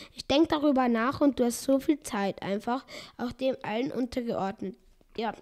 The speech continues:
und ich komm dann immer wieder zu diesem Ding und denk darüber nach. Warum ist dieses Kastel in meiner Wohnung, ja? Und wenn dieses Kastel und so, und dann, und, und, und, ja, dann, und dann denk ich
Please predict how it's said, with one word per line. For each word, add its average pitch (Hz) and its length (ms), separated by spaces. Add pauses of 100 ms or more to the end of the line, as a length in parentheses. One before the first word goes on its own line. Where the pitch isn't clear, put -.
(220)
und 277 100
ich 269 160
komm 269 240
dann 269 180
immer 285 340
wieder 262 240 (240)
zu - 120
diesem 247 360
Ding 277 300
und 254 180
denk 220 220
darüber 254 340
nach. 196 260 (320)
Warum 330 240
ist 339 160
dieses 269 240
Kastel 240 440
in 220 60
meiner 208 300
Wohnung, 185 340
ja? 233 200 (560)
Und 262 160
wenn 302 180
dieses 359 220
Kastel 370 480
und 302 180
so, 269 220 (240)
und 285 180
dann, 254 140 (400)
und, 277 320
und, 254 320
und, 247 240 (180)
ja, 240 160
dann, 269 240 (320)
und 262 220
dann 262 160
denk 277 240
ich - 220